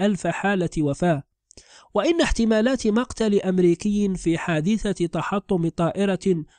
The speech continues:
تبلغ حوالي واحد من أصل ثلاثة عشر مليون، حتى مع أخذ أحداث الحادي عشر أيلول سبتمبر في الاعتبار، في حين أن بلوغ مستوى المخاطرة نفسه في أثناء القيادة على الطرقات السريعة في أمريكا،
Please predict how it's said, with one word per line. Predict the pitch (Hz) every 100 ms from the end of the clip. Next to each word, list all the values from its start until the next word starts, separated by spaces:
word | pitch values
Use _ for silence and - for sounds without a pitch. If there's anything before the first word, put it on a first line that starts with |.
| _
تبلغ | - 269 - 226 214
حوالي | - 196 214 226 220 214
واحد | 180 202 214 - 180
من | 175 170
أصل | - 196 190 180 - _ -
ثلاثة | 220 214 233 247 208 180 170
عشر | 165 214 196 170
مليون، | 165 160 160 190 185 160 - _ -
حتى | - 262 - 208 170
مع | 165 151 156 208
أخذ | - 160
أحداث | 156 143 143 196 196
الحادي | 147 131 202 175 147
عشر | 185 185 147
أيلول | - 151 190 180
سبتمبر | - 151 - 175 160 170
في | -
الاعتبار، | 208 - 123 156 151 175 151 - _ _ _ _
في | 156 139
حين | 185 196 180
أن | 185 208 214
بلوغ | 208 247 269 226
مستوى | 220 262 - 151 139
المخاطرة | 135 147 165 165 208 202 147
نفسه | 160 214 - 139 143
في | - 143 143
أثناء | - 202 151
القيادة | 151 - 160 196 156 147 170
على | 196
الطرقات | 151 - 151 143 208 151
السريعة | 135 147 165 208 185 143
في | 143 139
أمريكا، | 147 160 190 180 - 185